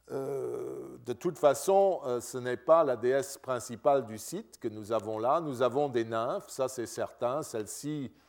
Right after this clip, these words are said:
a l'air d'être couchée sur un vase d'où s'échappe de l'eau, et il doit y avoir une déesse ici, euh, centrale, le propriétaire des lieux.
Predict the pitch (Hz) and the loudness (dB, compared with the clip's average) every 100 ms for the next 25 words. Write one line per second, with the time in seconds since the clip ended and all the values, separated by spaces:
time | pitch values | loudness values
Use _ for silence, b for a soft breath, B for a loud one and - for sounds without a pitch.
0 | b b b - 110 113 135 123 117 113 | b b b -8 -2 2 4 4 2 -4
1 | - 123 - 147 135 - 117 110 110 131 | -8 -8 -2 -2 -2 -4 -4 -4 2 6
2 | 139 123 104 107 123 - 104 - 131 127 | 6 6 0 -10 -10 -8 -6 0 0 -2
3 | 104 104 113 156 220 B B B B - | -8 -6 0 0 0 B B B B -6
4 | 131 156 147 117 107 131 127 113 107 139 | -2 -2 -4 -8 2 6 6 4 2 4
5 | 143 120 107 110 120 156 - 110 95 - | 4 2 -6 -2 0 -2 -4 -12 -12 -12
6 | 156 175 185 147 104 95 - 135 139 190 | -10 -8 -6 -4 -4 -4 -2 -2 0 2
7 | 131 104 92 90 90 92 92 - 127 - | 2 0 -6 -8 -8 -8 -4 -2 0 2
8 | 117 - 160 139 131 147 143 113 90 | 0 6 6 6 2 -2 -2 -4 -6